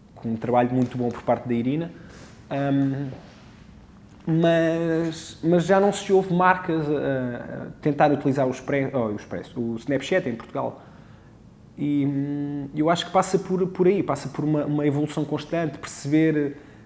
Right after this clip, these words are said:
de forma muito rápida o que é que está a funcionar, o que é que não está. Ahm, e acho, acho que não é necessariamente estar escravizado,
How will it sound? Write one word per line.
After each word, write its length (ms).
de 100
forma 280
muito 300
rápida 640
o 80
que 120
é 20
que 60
está 120
a 40
funcionar, 520
o 20
que 100
é 20
que 100
não 80
está. 520
Ahm, 920
e 100
acho, 120
acho 340
que 540
não 200
é 80
necessariamente 580
estar 240
escravizado, 960